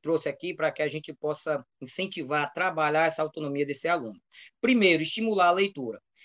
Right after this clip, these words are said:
Galera, a leitura é essencial. Por mais que hoje tá aí tudo na internet,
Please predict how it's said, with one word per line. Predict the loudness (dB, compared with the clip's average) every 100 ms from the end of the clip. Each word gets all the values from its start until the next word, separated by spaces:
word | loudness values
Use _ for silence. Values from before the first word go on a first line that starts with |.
| -8
Galera, | 2 6 8 6 4
a | 4
leitura | 2 -2 -8 -4 4 4
é |
essencial. | 4 -2 -8 -6 -2 -2 -2 -10 _ _ _ _ _
Por | 2 2
mais | 2 4 4 2 -2
que | -6 0
hoje | 2 2 0
tá | 0
aí | 2 2 -2 -8 _ _ _
tudo | 2 2 2 0
na | -4
internet, | -2 2 2 0 4 4 4 -2